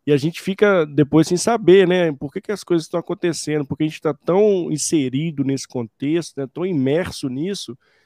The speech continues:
E, e o home office acaba também não tendo, assim, as pessoas poderem falar, "Pô, você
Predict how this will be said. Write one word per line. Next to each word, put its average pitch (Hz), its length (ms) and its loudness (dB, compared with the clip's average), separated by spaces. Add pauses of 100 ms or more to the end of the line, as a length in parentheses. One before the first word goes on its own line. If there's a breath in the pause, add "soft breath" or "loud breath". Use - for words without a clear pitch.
(300)
E, 135 420 2
e 139 140 0
o 135 120 6
home 135 280 0
office 135 300 2
acaba 143 400 2
também 131 400 -2
não 135 100 -2
tendo, 135 240 -4
assim, 127 280 -8
as 123 100 -6
pessoas 135 380 -4
poderem 127 200 -4
falar, 139 180 -2
"Pô, 143 140 -4
você 120 240 -6